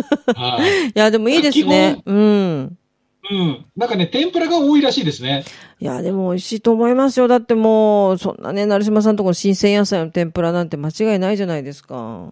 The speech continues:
Speaker 2: いや、
Speaker 1: ありがとうございます。
Speaker 2: 皆さん。
Speaker 1: やっぱりなんか、
Speaker 2: ね。
Speaker 1: あの、田島シェフ言うには、
Speaker 2: はい。
Speaker 1: あの、天ぷらが一番、あの、皆さんに、あ、あの、野菜の味を分かってもらえるっていう、
Speaker 2: うん。
Speaker 1: おっしゃってました。
Speaker 2: うん。そうなんですね。
Speaker 1: え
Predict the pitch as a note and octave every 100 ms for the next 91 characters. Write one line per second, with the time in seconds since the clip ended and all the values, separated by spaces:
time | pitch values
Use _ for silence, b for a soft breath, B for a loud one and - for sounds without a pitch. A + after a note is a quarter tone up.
0 | - F2 B2+ E3+ F#3 F#3+ F3+ C#3+ F3 A#3
1 | A3 E3 G3 A#3+ G#3+ - _ _ _ E3
2 | E3 D#3+ C#3+ G3+ G#3 B3 A#3 G3 A3 G#3
3 | A#3+ A3+ C#3+ F#3+ F#3 E3+ C#3 - _ _
4 | _ _ _ B2 B2 - B3+ C4+ C4 A#3+
5 | - G#3 F#3+ F3+ - C#3 C#3+ C#3 C3+ C3
6 | B2+ D3 E3 E3 C3 G#2+ F#2+ F#2 A#2+ C3+
7 | B2 A2+ G#2+ G#2 B2+ F#3 F3+ D#3+ C#3 D3
8 | C#3+ F3 - G#2 G2+ B2 B2+ B2+ _ -
9 | F#3 A3+ A#3 D#3+ - B2 - - E3+ F3+
10 | - _ _ - A3 G#3 G#3 F#3+ C#3 C#3+
11 | G#2 G#2+ C3+ D3